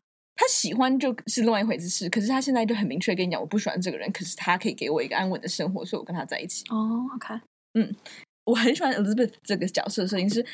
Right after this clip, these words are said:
Speaker 1: 她是一个有自己，很有自己想法的人。
Speaker 2: 嗯哼。
Speaker 1: 你看，如果你跟书里面其他的女性角色比起来的话，
Speaker 2: 嗯。
Speaker 1: 你会觉得她非常的 outspoken。<laughs> 我要讲英文。
Speaker 2: 她就是很敢于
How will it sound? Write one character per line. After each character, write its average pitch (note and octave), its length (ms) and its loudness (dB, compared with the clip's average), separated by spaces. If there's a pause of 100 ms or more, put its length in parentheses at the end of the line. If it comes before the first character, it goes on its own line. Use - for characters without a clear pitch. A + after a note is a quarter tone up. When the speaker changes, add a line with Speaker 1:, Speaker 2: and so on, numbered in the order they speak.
Speaker 1:
她 C#4+ 420 2
是 A#3+ 480 0 (300)
一 G#3 120 4
个 G#3 140 4
有 E3+ 220 2
自 A3 180 -2
己， A3+ 100 0
很 G#3+ 140 4
有 C#4+ 100 2
自 G3 120 -2
己 F#3+ 80 2
想 F3 240 -2
法 - 80 0
的 - 140 -6
人。 - 200 -6
Speaker 2:
嗯 A3+ 120 2
哼。 A#3+ 160 -2 (220)
Speaker 1:
你 A3 120 4
看， D#4+ 240 4
如 A#3+ 80 4
果 C4+ 100 4
你 F3+ 100 0
跟 A3+ 240 4
书 C4 200 0
里 A3+ 80 0
面 G3 180 0
其 - 180 0
他 G#3+ 200 2
的 G#3+ 140 4
女 G3+ 120 2
性 A3+ 160 4
角 - 160 -4
色 G#3 160 0
比 - 220 -6
起 - 160 -6
来 - 100 -2
的 - 100 -8
话， G#3 180 0
Speaker 2:
嗯。 G#3+ 120 0 (200)
Speaker 1:
你 G3+ 100 4
会 C#4 40 6
觉 G#3 140 2
得 G#3 60 0
她 G#3+ 100 4
非 G#3+ 220 2
常 D3+ 260 0
的 D3+ 260 2 (120)
outspoken。 F3+ 800 2 (180)
<laughs> F4 320 -4
我 D4+ 80 4
要 G4 80 2
讲 F4+ 240 0
英 D4 160 4
文。 - 180 -2 (1080)
Speaker 2:
她 A4 180 4
就 E4 60 0
是 B4 400 0
很 F#3+ 400 -2 (440)
敢 F#3 240 0
于 F#3 520 -4